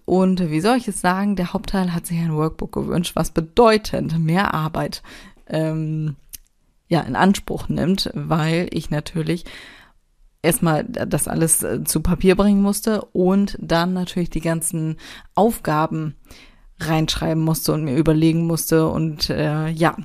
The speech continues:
das dauert natürlich bedeutend länger und natürlich das Design kommt auch noch dazu.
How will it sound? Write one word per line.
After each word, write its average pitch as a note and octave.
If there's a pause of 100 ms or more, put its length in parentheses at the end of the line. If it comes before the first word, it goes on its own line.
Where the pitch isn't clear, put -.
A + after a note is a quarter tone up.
(180)
das D#3+
dauert F#3+
natürlich F#3
bedeutend D#3+
länger A#3
und F#3+
natürlich E3+
das D#3+
Design E3+
kommt -
auch F3
noch F3+
dazu. E3+